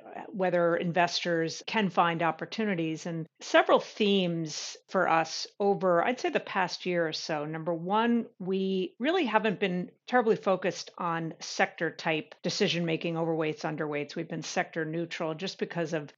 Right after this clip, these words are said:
volatility that we expect, but also believing that investing based on characteristics at the individual company level makes more sense than trying to make a broad sector call in this environment. And that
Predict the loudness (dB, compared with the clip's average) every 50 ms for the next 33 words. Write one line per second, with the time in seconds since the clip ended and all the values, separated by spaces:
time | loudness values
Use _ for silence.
0 | _ 0 6 6 8 8 6 4 2 2 2 4 4 4 2 2 0 0 -2 -2
1 | -4 -4 -4 -6 -10 -6 -4 -2 -2 -4 -6 _ _ _ -4 -2 2 4 4 4
2 | 4 4 2 0 2 2 0 -2 0 0 0 0 0 0 0 -2 -2 -4 -6 -6
3 | -4 0 0 0 0 0 -2 -4 -4 -2 0 -2 -2 -2 -4 -4 -4 -4 -4 -2
4 | -2 0 -2 -2 -4 -6 -6 -6 -6 -6 -10 -12 -10 -6 -2 -2 -2 -2 -4 -6
5 | -8 -6 -4 -2 -2 -2 -4 -4 -6 -10 -10 -12 -10 -14 -14 -14 -14 -18 -18 _
6 | -6 -6 -6 -4 -4 -6 -6 -6 -6 -6 -4 -4 -2 -2 -2 -2 -4 -6 -6 -6
7 | -8 -8 -10 -10 -8 -8 -8 -6 -4 -4 -4 -4 -4 -2 -2 -2 -2 -2 -2 -4
8 | -4 -8 -12 -18 -20 -20 -18 -10 -4 -2 0 0 0 -2 -2 -2 0 0 -2 -2
9 | -2 0 0 0 0 -2 -6 -8 -8 -8 -6 -6 -4 -2 -2 -2 -2 -2 -4 -4
10 | -4 -6 -8 -8 -4 -4 -2 -2 0 -2 -4 -4 -8 _ -14 -8 -2 2 2 2
11 | 2 0 -6 -6 -6 -4 -4 -2 0 0 0 -2 -4 -6 -8 -6 -4 -4 -4 -4
12 | -6 -6 -6 -6 -6 -4 -2 -2 -2 -2 -2 -4 -6 -6 -8 -8 -6 -6 -4 -4
13 | -4 -4 -2 2 4 4 4 2